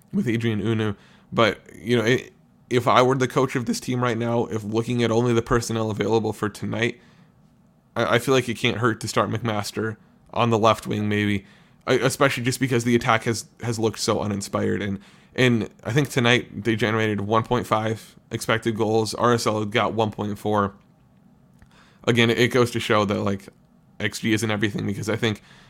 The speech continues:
even if the, the advanced analytics say Minnesota United had the better chances, I think we can both agree that R S L was the one who really did. Um, so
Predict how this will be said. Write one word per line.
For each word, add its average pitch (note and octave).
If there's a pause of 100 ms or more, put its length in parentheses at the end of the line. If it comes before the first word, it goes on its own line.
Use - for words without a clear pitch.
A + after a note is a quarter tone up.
(360)
even A#2+
if G#2+
the, G#2+
the G#2+
advanced A2 (280)
analytics G#2+ (260)
say B2
Minnesota A2+
United G#2
had G#2+
the A2
better G#2+ (120)
chances, G#2 (580)
I G#2
think A2+
we A2
can G#2+ (160)
both A2
agree A2+
that G#2
R A2
S G#2
L G#2
was G#2+
the G#2+
one G#2
who G#2+
really G#2
did. G2 (420)
Um, C#2+ (500)
so A2